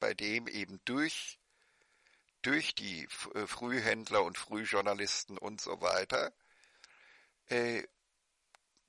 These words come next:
der, der natürliche Kontakt zu seinem Liebesleben zerstört wurde und das Liebesleben drastisch unterdrückt wurde und tabuisiert wurde,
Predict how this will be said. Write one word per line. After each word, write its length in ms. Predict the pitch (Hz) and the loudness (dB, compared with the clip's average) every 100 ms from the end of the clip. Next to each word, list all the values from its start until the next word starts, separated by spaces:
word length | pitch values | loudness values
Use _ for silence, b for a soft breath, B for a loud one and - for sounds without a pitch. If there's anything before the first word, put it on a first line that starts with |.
| _ - | _ 0
der, 120 | 110 - - | 2 2 2
der 140 | 110 | 4
natürliche 580 | 104 107 - 202 165 160 | 6 4 4 2 2 0
Kontakt 580 | - 135 - 139 - - | 2 0 2 4 4 2
zu 140 | - | 0
seinem 360 | 131 123 113 113 | 4 6 6 4
Liebesleben 720 | 117 165 - - 98 92 90 | -4 -2 2 2 2 0 0
zerstört 640 | - 92 - - 92 101 - | 2 2 2 0 0 0 -2
wurde 320 | 104 123 139 | -2 0 0
und 200 | - 117 | -2 0
das 160 | 107 - | 0 0
Liebesleben 640 | 110 120 - 113 117 - | -4 -2 -2 0 -4 -4
drastisch 560 | - 90 - - 117 - | -2 0 2 0 -2 -6
unterdrückt 800 | 131 120 113 104 - 101 - - | -6 -2 0 0 0 -2 -4 -6
wurde 320 | 104 107 98 | -2 0 0
und 200 | - 92 | -2 -2
tabuisiert 880 | - - 98 - 101 87 95 95 - | 0 0 0 -8 -8 -6 -2 -4 -2
wurde, 300 | 90 90 | -2 0